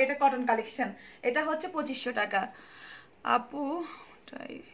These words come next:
আপু, আজকে তো আমার এই কালেকশনগুলি দেখাচ্ছে, আজকে তো অন্য কালেকশন আমার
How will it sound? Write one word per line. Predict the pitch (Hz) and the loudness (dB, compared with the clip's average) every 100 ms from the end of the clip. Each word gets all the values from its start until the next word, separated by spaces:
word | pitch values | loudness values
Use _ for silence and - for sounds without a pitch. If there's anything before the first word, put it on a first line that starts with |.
| - - - - - - - - - - - - - - - - - - - - - - - - 247 | -20 -20 -20 -20 -20 -20 -20 -20 -20 -20 -20 -20 -20 -20 -20 -20 -20 -20 -20 -20 -20 -20 -20 0 2
আপু, | - 381 269 | 8 8 8
আজকে | 302 - 349 359 | 0 -4 -6 0
তো | 381 370 | 6 6
আমার | 311 349 330 294 | 6 4 2 -2
এই | 294 | -2
কালেকশনগুলি | 277 285 311 294 320 330 | -2 -2 -6 -8 -6 -2
দেখাচ্ছে, | 269 269 285 302 277 | -4 -4 -8 -6 -6
আজকে | - 294 | -8 -8
তো | 285 | -8
অন্য | 262 269 | -4 0
কালেকশন | 269 262 - 269 254 | 0 0 -6 -4 -2
আমার | 247 | -2